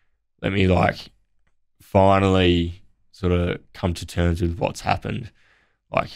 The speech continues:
and it was probably, like, the first time where I'd, like, actually, like, had a good tear about it and just sort of, like, get it all out. And once I did, like, I was sort of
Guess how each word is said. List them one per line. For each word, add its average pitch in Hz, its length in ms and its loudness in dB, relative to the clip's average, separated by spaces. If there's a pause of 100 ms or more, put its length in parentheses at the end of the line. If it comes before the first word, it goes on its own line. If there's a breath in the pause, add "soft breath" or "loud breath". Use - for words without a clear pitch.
(500)
and 95 160 4
it 95 60 6
was 98 160 4
probably, 95 300 4
like, 90 200 2
the 87 80 -4
first 90 460 2 (280)
time 90 380 2
where 90 140 4
I'd, 87 180 0 (300)
like, - 160 -6 (640)
actually, - 320 2
like, 85 260 2 (240)
had 87 160 2
a 82 60 4
good 85 200 2
tear 87 280 2
about 85 260 2
it - 200 -2 (220)
and 85 200 0
just 82 180 -4
sort 90 160 -2
of, 87 260 -2
like, 107 200 -10 (300)
get 90 180 2
it 87 80 0
all 87 180 0
out. 87 360 2 (840 soft breath)
And 143 120 6
once 151 180 6
I 120 80 6
did, 101 500 6 (240)
like, 92 320 0 (920)
I 98 100 4
was 87 140 4
sort 95 220 0
of 87 220 2